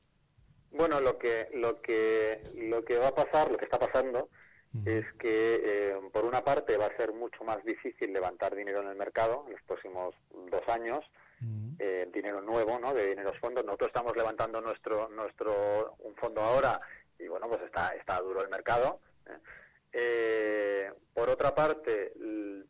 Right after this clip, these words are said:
Speaker 1: todo lo que se llama el, la pólvora mojada, ¿no? El dry powder, que es el dinero que se había levantado ya, que es muchísimo, eh, se va a invertir. Lo que pasa es que se va a invertir con unos criterios, em,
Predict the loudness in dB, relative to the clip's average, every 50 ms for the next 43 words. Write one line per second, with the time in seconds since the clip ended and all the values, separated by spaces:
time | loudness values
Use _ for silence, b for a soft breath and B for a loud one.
0 | _ -4 0 0 2 2 2 0 -2 -4 -2 -2 -2 -2 -2 -2 -2 -2 -2 -4
1 | -4 -2 -4 -2 0 0 2 2 4 4 2 2 0 -4 -4 0 0 0 2 2
2 | 0 -2 -2 -4 -4 -2 0 0 0 0 0 -2 -2 2 2 4 4 4 2 0
3 | 0 0 -4 -4 -4 -4 -6 -6 -6 -6 -6 -6 -6 -6 -6 -4 -4 -2 -2 -2
4 | -2 -2 -4 -2 -2 -2 0 0 0 -2 -2 -4 -6 -12 -12 -16 -16 -14 -12 -12
5 | -12 -10 -12 -12 -12 -12 -14 -14 B B B B B B B B B B _ _
6 | _ -6 -6 -6 -6 -8 -10 -8 -4 -2 -2 -2 2 2 2 0 2 2 2 2
7 | 2 0 -4 -6 -8 -8 -8 -8 -4 -4 -4 -2 -2 -4 -2 -2 -2 -2 -2 -4
8 | -4 -2 -2 -2 -2 -2 -4 _ -4 -2 -2 -2 -2 -6 -8 -6 -8 -8 -8 -10
9 | -8 -6 -6 0 2 2 2 4 2 2 0 -2 -4 -8 -14 b b b b b
10 | b b b _ _ -8 -6 -4 -4 -4 -4 -6 -8 -10 -16 -18 -20 -20 -20 -20
11 | -20